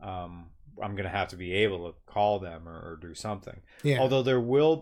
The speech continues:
Speaker 1: according to the Airbnb where we're staying in Greytown, there will be free Wi-Fi at that Airbnb.
Speaker 2: Yeah.
Speaker 1: Um,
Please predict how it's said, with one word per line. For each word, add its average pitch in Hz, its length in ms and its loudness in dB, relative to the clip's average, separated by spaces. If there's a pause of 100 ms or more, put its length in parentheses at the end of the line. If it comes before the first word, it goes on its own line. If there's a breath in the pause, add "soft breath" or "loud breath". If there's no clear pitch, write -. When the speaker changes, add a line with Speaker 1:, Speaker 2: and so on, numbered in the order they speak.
Speaker 1:
according 147 480 2
to 127 80 -2
the 120 140 2
Airbnb 113 580 2
where 107 140 -2
we're 95 120 -10
staying 123 520 2
in 101 240 -10
Greytown, 113 600 -2
there 92 120 -6
will 98 180 -4
be 98 140 -6
free 104 220 -8
Wi-Fi 92 640 -4
at 95 260 -10
that 90 160 -8
Airbnb. 90 640 -12 (180)
Speaker 2:
Yeah. 139 200 -2 (400 loud breath)
Speaker 1:
Um, 82 400 -10